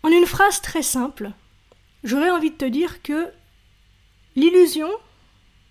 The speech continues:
c'est croire à toutes les histoires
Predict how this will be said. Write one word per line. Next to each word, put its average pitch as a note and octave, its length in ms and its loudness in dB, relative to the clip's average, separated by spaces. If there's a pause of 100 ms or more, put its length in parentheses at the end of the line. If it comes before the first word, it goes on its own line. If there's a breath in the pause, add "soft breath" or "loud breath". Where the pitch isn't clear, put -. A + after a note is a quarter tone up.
(1500 soft breath)
c'est - 240 -4
croire F4 680 -2
à C#4 100 -4
toutes - 600 -8 (920)
les C#4 240 -2
histoires C#4 540 -6